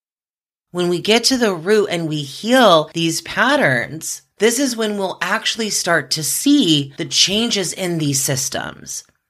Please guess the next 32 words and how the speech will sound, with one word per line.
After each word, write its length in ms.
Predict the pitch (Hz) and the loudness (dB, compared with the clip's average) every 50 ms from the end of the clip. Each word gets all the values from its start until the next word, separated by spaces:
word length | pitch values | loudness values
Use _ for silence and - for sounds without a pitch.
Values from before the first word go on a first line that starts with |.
| _ _ _ _ - | _ _ _ _ -4
But 140 | 208 214 | -4 -2
these 220 | 208 208 202 190 - | -2 -2 -2 -2 -2
systems 480 | - 254 277 247 - 302 277 240 - | -2 -2 -2 0 2 2 2 2 0
can't 340 | - - 185 190 185 180 - | -4 -4 -2 -2 -2 -2 -2
change 580 | - - - 214 240 262 247 214 190 180 165 - | -2 -2 0 0 2 2 4 2 2 0 -2 -4
if 140 | 175 160 - | -6 -6 -6
the 120 | 175 165 | -6 -6
individuals 1160 | - - 185 185 175 165 147 143 147 196 226 233 247 277 233 190 156 143 135 127 131 135 135 - - | -4 -4 -4 -2 -2 -2 -2 0 2 2 2 4 2 2 4 4 4 4 4 2 2 -2 -4 -6 -4
who 300 | - 208 202 196 202 202 | -2 0 0 0 0 2
are 640 | - 185 175 175 170 170 170 165 160 160 160 156 _ | 4 4 6 6 6 6 6 6 4 4 2 -2 _
in 160 | - 190 185 | -4 -2 -2
charge 560 | 165 - - 147 175 190 196 220 220 220 - | -2 -2 -4 -2 2 2 4 4 4 2 0
of 340 | - 180 175 170 165 151 - - | 2 4 6 6 4 2 -2 -8
running 560 | - 160 156 185 196 214 214 202 185 170 160 156 | -8 -4 0 2 2 2 2 2 2 0 0 0
and 240 | 160 160 160 160 | 0 2 2 2
maintaining 1040 | 160 156 156 156 143 - - - 175 196 220 247 240 208 156 135 123 120 131 160 160 - | 2 0 0 -2 -2 -4 -6 -4 0 2 2 4 4 4 2 2 0 -2 -4 -4 -4 -2
and 280 | 170 170 170 165 160 | 0 0 0 0 0
leading 580 | 160 160 165 202 254 285 269 220 156 135 131 131 | 0 0 2 2 2 4 4 2 2 2 0 0
these 260 | 135 135 135 131 - | 0 0 0 -2 -2
systems, 800 | - 131 113 107 - - - - - 107 147 170 202 - - - _ _ _ _ _ _ _ _ - | -2 -4 -4 -4 -6 -6 -6 -6 -6 -6 -8 -8 -8 -10 -12 -14 _ _ _ _ _ _ _ _ -4
if 180 | 185 180 175 - | -4 -4 -2 0
those 340 | - 202 226 262 302 - - | 2 4 4 4 4 2 0
individuals 720 | - 220 214 208 208 - 196 196 196 202 196 185 180 - | 0 0 0 0 0 0 0 0 0 0 0 0 -2 -2
haven't 340 | - 180 180 170 190 165 - | -2 -2 -2 -2 -2 -4 -4
transformed 720 | - - 180 165 165 165 165 - - 160 160 165 170 165 | -2 0 2 2 2 0 -2 -2 -2 0 0 2 2 2
themselves, 760 | 151 139 135 135 135 - - 226 247 214 160 143 139 135 - - | 0 0 0 0 0 0 2 4 4 6 4 4 0 -4 -8 -6
we 120 | 180 196 226 | -4 -2 -2
will 260 | 202 190 208 202 196 | 0 0 0 0 0
never 580 | 196 185 175 175 180 190 214 208 220 220 208 | -2 -2 -2 0 0 0 2 2 2 2 2
see 440 | 196 - - - 196 185 170 165 - | 2 2 0 0 2 2 2 2 2
a 100 | - 147 | 0 -4
change. 800 | 135 - - - 170 156 147 135 - - - - - - - | -4 -4 -6 -4 -4 -4 -4 -4 -6 -10 -14 -14 -14 -14 -14